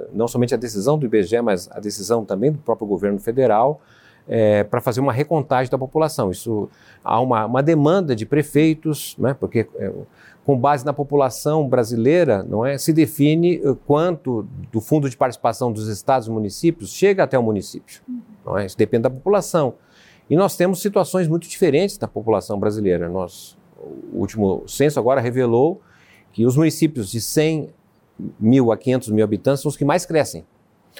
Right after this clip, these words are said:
Os municípios mai-, maiores, né, municípios de regiões metropolitanas,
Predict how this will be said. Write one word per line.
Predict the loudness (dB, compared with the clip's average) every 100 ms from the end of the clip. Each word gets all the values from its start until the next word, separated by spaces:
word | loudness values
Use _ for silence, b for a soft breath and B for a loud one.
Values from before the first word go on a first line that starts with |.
| B
Os | 0
municípios | 2 2 0 -2 0
mai-, | 0 -2 -2
maiores, | -2 2 4 4 2 -2 -8 -18 -10
né, | -10 -10 b b b -4
municípios | -2 0 -4 -4
de | -4 -2 0
regiões | 0 2 0
metropolitanas, | 0 0 0 0 -2 0 0 0 -4